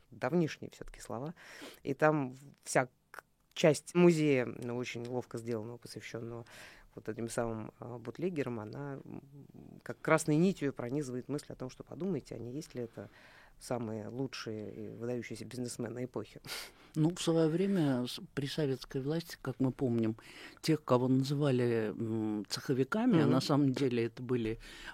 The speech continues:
Speaker 2: то, что, опять же, называлось потом предпри-, назвалось предпринимателями, коммерсантами. Вот там они сидели, а потом стали одними из двигателей той самой,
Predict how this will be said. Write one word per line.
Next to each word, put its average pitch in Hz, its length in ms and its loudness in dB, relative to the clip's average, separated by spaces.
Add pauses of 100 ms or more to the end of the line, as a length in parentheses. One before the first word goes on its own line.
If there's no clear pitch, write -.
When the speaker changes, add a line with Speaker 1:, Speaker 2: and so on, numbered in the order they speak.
(140)
Speaker 2:
то, 139 140 6
что, - 200 0
опять 117 320 2
же, 110 120 -4
называлось 113 540 0
потом 110 380 -6
предпри-, 120 420 -4
назвалось 127 920 0
предпринимателями, 120 1200 -2
коммерсантами. 107 920 -4 (480)
Вот 123 220 -8
там 131 220 4
они 117 180 0
сидели, 185 480 0
а 120 100 2
потом 175 400 0
стали 165 400 0
одними 127 520 2
из 120 180 -2
двигателей 135 760 4
той 120 220 -4
самой, 139 420 -2